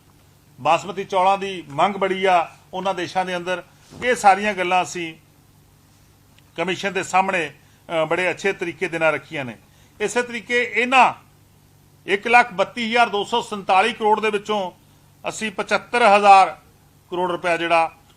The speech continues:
ਉਹ ਵਿਕਾਸ ਫੰਡਾਂ ਦੇ ਲਈ ਮੰਗੇ, ਮੰਨੀਆਂ, ਅਹ, ਡਿਮਾਂਡ ਕੀਤੀ ਆ, ਮੰਗਿਆ ਗਿਆ।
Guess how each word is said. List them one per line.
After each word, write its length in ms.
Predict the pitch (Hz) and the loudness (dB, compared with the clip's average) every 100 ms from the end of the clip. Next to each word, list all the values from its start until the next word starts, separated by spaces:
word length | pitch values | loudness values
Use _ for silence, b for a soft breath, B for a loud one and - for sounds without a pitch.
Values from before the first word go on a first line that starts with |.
| - | -6
ਉਹ 80 | 202 | -4
ਵਿਕਾਸ 540 | 180 185 185 208 208 | 0 6 10 10 8
ਫੰਡਾਂ 400 | - 170 175 202 | -8 -6 2 2
ਦੇ 100 | 202 | 2
ਲਈ 280 | 196 196 170 - _ _ | -4 -4 -8 -16 _ _
ਮੰਗੇ, 300 | 147 160 185 | -6 -4 -4
ਮੰਨੀਆਂ, 400 | 156 160 175 190 | -6 -6 -4 -8
ਅਹ, 640 | 156 156 151 143 139 139 131 | -10 -10 -6 -4 -4 -8 -10
ਡਿਮਾਂਡ 360 | 135 170 208 | 2 4 4
ਕੀਤੀ 380 | 202 202 226 220 | 2 -10 -6 0
ਆ, 200 | 220 240 - | 2 0 -6
ਮੰਗਿਆ 320 | 160 165 208 214 | -8 0 2 4
ਗਿਆ। 320 | 226 247 | 2 0